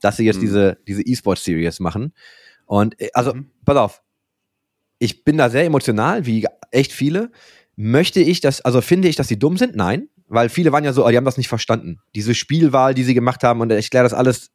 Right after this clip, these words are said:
Speaker 1: nächste Woche. Ähm, war immer so, „Ja, die haben das nicht gerafft.“ Doch, die haben das gerafft. Die wissen auch ganz genau, was sie machen. Die haben auch ganz bewusst sich nur so Sportsimulationskram ausgesucht, auch ganz bewusst von diesen Publishern.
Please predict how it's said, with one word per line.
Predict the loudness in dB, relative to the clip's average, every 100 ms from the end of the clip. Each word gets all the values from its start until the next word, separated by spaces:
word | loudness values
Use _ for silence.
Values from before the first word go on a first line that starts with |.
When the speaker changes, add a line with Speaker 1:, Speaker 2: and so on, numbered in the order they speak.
| _ -2
Speaker 1:
nächste | -2 0 -4
Woche. | -2 -2 -4 _ _ -20 _ _ _ -2
Ähm, | -2 -2 -6 -16 -20 _ _ _ _ -4
war | -2 -2
immer | -4
so, | -4
„Ja, | -4
die | -2
haben | -2
das | -2
nicht | -2
gerafft.“ | -2 -2 -4 -12 0
Doch, | 0 0
die | -2
haben | 0
das | 0 -2
gerafft. | -2 -2 -4 _ -6
Die | -2
wissen | -2 -2
auch | 0
ganz | 0 0
genau, | -2 -2
was | -4
sie | -4
machen. | -4 -4 -8 _ _ _ _ -2
Die | 0
haben | 2
auch | 0 2
ganz | 0 2
bewusst | 0 0 0 -2
sich | 0
nur | 2
so | 2 2
Sportsimulationskram | 2 0 0 -6 -4 -2 -2 0 -2 -2
ausgesucht, | -6 -6 -2 -2 0
auch | -4 -2
ganz | 0 0 -2 -18
bewusst | -10 -2 -2 -2
von | -4 -4
diesen | -8 -6
Publishern. | -2 -2 0 0 -2